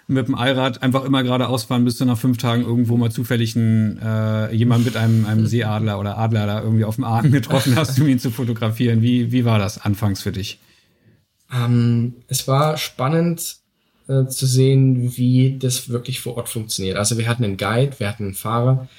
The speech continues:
Speaker 2: Ähm, anders wäre es halt auch nicht gegangen, weil man kannte sich nicht so wirklich aus. Und du hast tatsächlich damals auch keine Möglichkeit gehabt, äh, dir einfach einen Mietwagen zu nehmen. Es gab keine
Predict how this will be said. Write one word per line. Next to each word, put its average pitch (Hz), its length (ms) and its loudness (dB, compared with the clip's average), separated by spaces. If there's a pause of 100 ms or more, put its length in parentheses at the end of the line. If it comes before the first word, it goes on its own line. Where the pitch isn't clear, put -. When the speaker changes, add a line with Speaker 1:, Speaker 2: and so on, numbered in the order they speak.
(260)
Speaker 2:
Ähm, 110 400 2
anders 123 300 4
wäre 120 100 4
es 123 100 0
halt 123 100 2
auch 117 120 -6
nicht 117 200 -4
gegangen, 90 340 -6
weil 98 100 -6
man 101 140 -6
kannte 113 260 -4
sich 120 220 -6
nicht 107 140 -6
so 107 140 -4
wirklich 104 340 -6
aus. 117 280 -2 (240)
Und 147 120 0
du 156 100 2
hast 190 220 0
tatsächlich 165 520 -2 (300)
damals 160 300 2
auch 147 140 -2
keine 143 200 4
Möglichkeit 147 600 2
gehabt, 101 480 -6
äh, 101 180 -2
dir 104 200 -2
einfach 107 260 -4
einen 107 100 2
Mietwagen 101 460 -2
zu - 160 -6
nehmen. 92 180 -4
Es - 120 -4
gab 135 280 0
keine 135 500 2